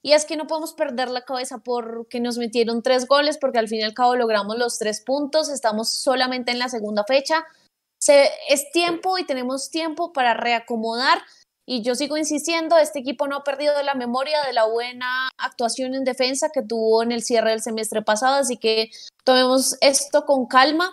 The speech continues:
no es el fin del mundo y tampoco es, es, eh, pues para decir que somos el mejor equipo porque ganamos hoy, sino que hay que tomarlo todo con calma,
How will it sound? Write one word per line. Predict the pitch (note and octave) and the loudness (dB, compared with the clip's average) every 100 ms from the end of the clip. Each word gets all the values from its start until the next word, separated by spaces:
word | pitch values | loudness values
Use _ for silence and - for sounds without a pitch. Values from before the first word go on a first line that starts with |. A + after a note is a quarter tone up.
| - - | -8 -4
no | A#3 B3 B3+ | -2 0 0
es | C4+ | -2
el | C4 | -2
fin | C4+ | -2
del | C4 C4 | -2 -2
mundo | C#4+ D4 | -2 -2
y | D4 | 0
tampoco | - A3+ A3+ A3 A#3 | 2 0 0 -2 -2
es, | B3 B3+ B3 | -4 -2 0
es, | B3 B3 - - _ - | 0 -2 -6 -14 _ -8
eh, | - B3 B3 B3 | 0 2 2 4
pues | C4 C4 | 4 4
para | C4 A#3 | 4 4
decir | A3 | 2
que | G#3+ | -4
somos | A3+ A#3+ | -4 -4
el | B3+ | -4
mejor | A3+ A3 | -4 -4
equipo | G#3 A3+ A3+ | -6 -8 -6
porque | A#3+ A#3 A3 | -4 2 2
ganamos | G#3 G3+ G3+ G#3+ | 4 2 2 4
hoy, | C#4+ D#4+ - - - | 6 4 0 -20 -8
sino | C#4 C4+ | -2 2
que | C#4 | 4
hay | C#4 | 4
que | D#4 | 4
tomarlo | D#4+ C#4+ C4 D#4 C#4 | 2 2 4 4 4
todo | F4 E4 F4 F#4 F4+ | 6 6 6 0 -8
con | C#4+ | -6
calma, | - C#4+ D#4 | -2 -2 -2